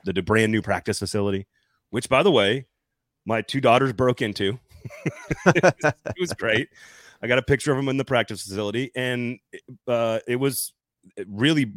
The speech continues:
really nice new building. It's the only thing around the stadium that really looks S E C-ish, honestly. Like, it's, that facility looks great, and it is big time.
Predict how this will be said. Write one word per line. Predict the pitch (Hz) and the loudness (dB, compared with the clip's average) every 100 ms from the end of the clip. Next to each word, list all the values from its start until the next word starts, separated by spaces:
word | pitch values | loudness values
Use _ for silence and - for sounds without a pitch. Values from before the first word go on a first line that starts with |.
| 107 | 0
really | 139 135 | 2 2
nice | 117 110 107 | 0 -2 -2
new | 107 | -4
building. | 98 95 92 90 85 _ _ _ _ - | -2 -2 -2 -6 -8 _ _ _ _ -8
It's | 117 139 | -4 -2
the | |
only | 120 160 170 | 0 2 2
thing | 151 143 | 2 0
around | 127 117 123 151 | 0 0 0 0
the | 147 | -2
stadium | - 151 160 123 110 | -2 -2 0 0 -2
that | 117 | -4
really | 127 131 | -6 -6
looks | 117 127 - - | -6 -8 -8 -8
S | 120 120 | -6 -6
E | |
C-ish, | 107 127 101 67 - - | -8 -4 -4 -4 -12 -10
honestly. | 90 76 - 58 - - | -10 -10 -14 -16 -14 -8
Like, | 87 | -4
it's, | 110 101 - - _ _ - | -4 -4 -8 -12 _ _ 0
that | 123 - - | 2 2 -2
facility | 139 160 139 110 | 0 4 4 2
looks | 104 95 - | -2 -6 -10
great, | 90 82 85 - - - | -10 -6 -8 -8 -18 -14
and | 87 | -8
it | 98 | -4
is | 107 82 80 | -4 -6 -10
big | - 113 - | -8 -6 0
time. | 120 113 | 2 2